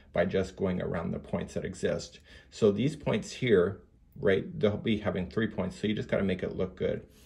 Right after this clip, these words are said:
Here's the thing with this kind of concept. If you decide to put your hook in a certain direction to connect, always put it in the same direction for everything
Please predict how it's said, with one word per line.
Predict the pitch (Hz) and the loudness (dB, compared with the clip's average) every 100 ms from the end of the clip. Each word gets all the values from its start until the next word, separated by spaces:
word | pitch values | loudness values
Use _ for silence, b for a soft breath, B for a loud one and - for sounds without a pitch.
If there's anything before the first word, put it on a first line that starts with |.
| B B B | B B B
Here's | - 135 135 | 4 6 6
the | 143 | -2
thing | - 101 | 0 0
with | 98 | 0
this | - 107 | 0 -4
kind | - 107 | 0 -2
of | |
concept. | 107 107 - 120 - - B B - | 0 -4 0 0 0 -12 B B -2
If | 113 - | 0 4
you | 110 107 | 4 4
decide | 104 - 107 120 | -2 -4 -2 2
to | - | 0
put | - - | 0 0
your | 104 | 2
hook | 98 104 - | 2 0 0
in | |
a | 92 | -4
certain | - - 98 | -2 -4 0
direction | 95 92 90 - 98 | 2 2 2 -2 -4
to | - | -4
connect, | - 92 98 - - - | -4 -4 -4 -6 -12 4
always | 101 104 104 | 6 6 4
put | - | -2
it | - | -2
in | 98 | -4
the | |
same | 95 92 92 | -4 -2 0
direction | 92 98 - 92 | 0 -2 -4 -8
for | - | -4
everything | 101 95 - 110 117 | -2 -4 -2 0 0